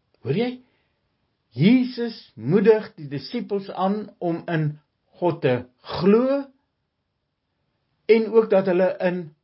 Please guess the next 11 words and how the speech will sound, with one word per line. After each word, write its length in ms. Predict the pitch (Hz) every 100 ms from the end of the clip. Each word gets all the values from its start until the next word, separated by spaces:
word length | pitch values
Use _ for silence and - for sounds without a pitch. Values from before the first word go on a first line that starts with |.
| _
hom 400 | 220 262 127 92 _ _ _
moet 260 | 147 147 - _ _ _ -
glo. 380 | 247 285 226 - _ _ _ _ _ _ _ _ _ _ _ _ _
Hy 120 | 160
is 140 | 202 208
immers 280 | 202 196 -
deur 260 | 180 180 -
God 380 | 175 156 - -
die 180 | 160
Vader 460 | - 147 139 139 151
gestuur. 560 | 185 - 294 262 120